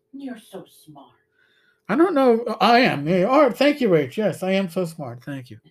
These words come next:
Speaker 1: <laughs>
Speaker 2: Uh, folks, we are in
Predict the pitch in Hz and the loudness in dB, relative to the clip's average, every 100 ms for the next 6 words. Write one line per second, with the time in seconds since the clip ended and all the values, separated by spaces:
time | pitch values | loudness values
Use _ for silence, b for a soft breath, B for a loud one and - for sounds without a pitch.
0 | _ 262 262 269 294 262 - b b b | _ -8 -4 -4 -4 -8 -10 b b b
1 | _ 233 202 214 - 165 - 240 233 - | _ 4 4 4 0 -12 4 6 6 -2
2 | - - _ _ _ _ _ _ - 202 | -14 -16 _ _ _ _ _ _ -4 -4
3 | 226 220 214 220 214 214 220 220 | -2 -2 -2 -2 -2 0 0 -2